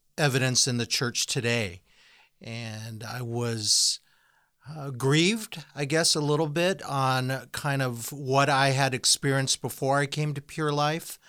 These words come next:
as far as worship was concerned. And so, um, worship at Pure Life Ministries, I believe, is what the Lord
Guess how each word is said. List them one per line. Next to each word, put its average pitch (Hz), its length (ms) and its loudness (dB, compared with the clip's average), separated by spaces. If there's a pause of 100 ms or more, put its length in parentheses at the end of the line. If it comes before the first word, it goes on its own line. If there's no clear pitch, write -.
(280)
as 117 160 2
far 127 260 4
as 123 160 4
worship 123 540 0
was 135 200 2
concerned. 139 680 0 (480)
And 127 220 -2
so, 131 640 4
um, 120 840 -4 (640)
worship 165 580 4
at 139 220 0
Pure 151 320 0
Life 143 340 2
Ministries, 151 800 -2 (320)
I 127 160 -2
believe, 131 640 2
is 117 380 2
what 131 380 -4 (180)
the 139 100 0
Lord 127 580 2